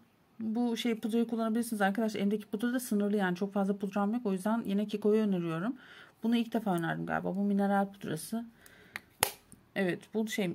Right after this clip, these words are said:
Radiant Fusion Baked Powder. Evet, yani fırınlanmış pudra. Terakota arkadaşlar bu.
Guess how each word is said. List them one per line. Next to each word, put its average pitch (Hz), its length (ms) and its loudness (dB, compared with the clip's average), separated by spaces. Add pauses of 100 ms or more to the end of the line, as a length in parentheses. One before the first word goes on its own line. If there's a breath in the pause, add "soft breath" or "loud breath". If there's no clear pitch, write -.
(120)
Radiant 214 560 0
Fusion 214 560 2
Baked 196 300 -2 (100)
Powder. 175 600 0 (120)
Evet, 185 280 -2
yani 202 380 2
fırınlanmış 196 680 2
pudra. 185 440 -2
Terakota 220 420 0
arkadaşlar 165 680 -2
bu. 214 120 -6